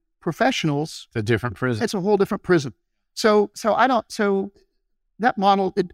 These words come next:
Speaker 1: that doesn't work that it can be just a direct translation. Now, does that mean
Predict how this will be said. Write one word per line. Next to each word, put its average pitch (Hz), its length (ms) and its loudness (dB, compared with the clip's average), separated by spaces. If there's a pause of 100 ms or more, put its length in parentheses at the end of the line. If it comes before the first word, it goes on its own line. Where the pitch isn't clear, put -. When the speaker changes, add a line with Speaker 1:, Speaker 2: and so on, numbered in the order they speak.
(160)
Speaker 1:
that - 160 -4
doesn't 226 280 -2
work 196 200 2
that - 140 2
it - 60 -8
can 160 140 -6
be 160 120 0
just 180 180 2
a 170 60 0
direct 151 260 0
translation. 165 680 0
Now, 160 200 2
does 156 160 -2
that 196 260 2
mean 180 320 -2